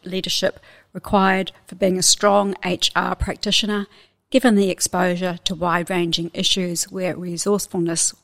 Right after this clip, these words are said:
was a must. Damien's current role as Chief H R Officer for Retail Food Group, supporting iconic food brands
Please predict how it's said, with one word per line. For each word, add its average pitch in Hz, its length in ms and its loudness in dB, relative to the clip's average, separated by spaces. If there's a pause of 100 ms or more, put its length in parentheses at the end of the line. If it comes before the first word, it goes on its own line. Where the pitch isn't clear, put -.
was 175 200 -18
a 156 40 -4
must. 165 440 -4 (580)
Damien's 208 500 4
current 196 400 -4
role 190 460 0
as 180 140 -2
Chief - 380 0
H - 280 -4
R 185 180 -2
Officer 180 500 -4
for 196 120 -8
Retail 180 400 -4
Food 226 320 2
Group, - 260 -2 (280)
supporting 190 500 2
iconic 196 640 -2 (100)
food 180 360 -8
brands 170 520 0